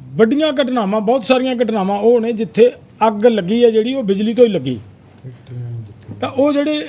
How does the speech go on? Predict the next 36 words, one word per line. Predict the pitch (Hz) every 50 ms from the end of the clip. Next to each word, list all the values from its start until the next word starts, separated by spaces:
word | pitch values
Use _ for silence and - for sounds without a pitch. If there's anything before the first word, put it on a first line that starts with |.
| 269 -
ਇੰਡਸਟਰੀ | 214 202 196 220 - - - 240 285 294
ਨੂੰ | 294 302 294 269
ਲਾਈਟ | 247 240 240 220
ਦਿੱਤੀ | 208 208 196 202 - 202 196 190
ਆ | 185 185 185 185
ਜਾਂ | 185 180 170 196 214 233
ਮਤਲਬ | 240 247 240 240 247
ਸ਼ਹਿਰੀ | - - - - - 254 294 311 330 311
ਵਸਦੇ | 285 254 190 147 214 240
ਲੋਕਾਂ | 226 220 208 190 - 208 202
ਨੂੰ | 202 208 202
ਲਾਈਟ | 185 180 185 175 170
ਦਿੱਤੀ | 165 170 156 - - 196 202 190
ਹੈ, | 170 151 151 160 156 - - _ _ _ _ _ _ _ _ _ _ _ _ _ _ -
ਤਾਂ | 208 196
ਉੱਥੇ | 208 202 196 - 220 220
ਉਹਨਾਂ | 220 226 220
ਦੇ | 220 214
ਪ੍ਰਬੰਧਾਂ | 185 214 208 202 226 226 226 226 208
ਦੀ | 208 208
ਕਮਜ਼ੋਰੀ, | 165 - 196 185 180 170 170 165 170 190
ਕਮੀ | 175 - 180 170 175 170
ਕਰਕੇ | 180 170 156 - - 170
ਨੁਕਸਾਨ | 160 151 - - 143 147 156
ਹੋਇਆ | 175 214 233 226 214
ਔਰ | 208 196
ਇਹਦੇ | 208 208 220 202 185 202
ਸਾਰੇ | - - - 143 143 175 226
ਦੇ | 247 247
ਸਾਰੇ | 180 185 180 180 185
ਨੁਕਸਾਨ | 175 170 - - 160 156 156 156
ਦੀ | 160 151
ਜ਼ਿੰਮੇਵਾਰ | 147 151 151 156 147 156 156 151
ਮਤਲਬ | 147 143 139 170 208 233 - - _ _ _ _
ਸਰਕਾਰ | - - - 180 160 - - 131 113 113 95
ਹੈ। | -